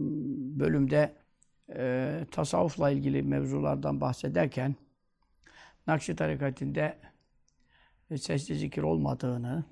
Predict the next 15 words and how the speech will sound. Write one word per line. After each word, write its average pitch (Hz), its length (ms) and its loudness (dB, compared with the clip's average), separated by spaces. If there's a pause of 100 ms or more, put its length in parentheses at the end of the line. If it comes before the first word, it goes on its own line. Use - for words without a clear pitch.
(920)
e, 151 140 0
Nakşi 143 340 -2
tarikatinde 135 840 -2 (680)
sema 147 540 2
ve 135 100 0
raks, - 380 -2 (600)
yani 139 140 0
işte 139 180 -4
ayakta 147 460 -2
kalkıp 139 440 -4
dönmek, 135 460 2 (960)
e, 143 140 -4
bunların 143 420 0
bulunmadığını, 139 760 -2 (1000)
e, 131 360 0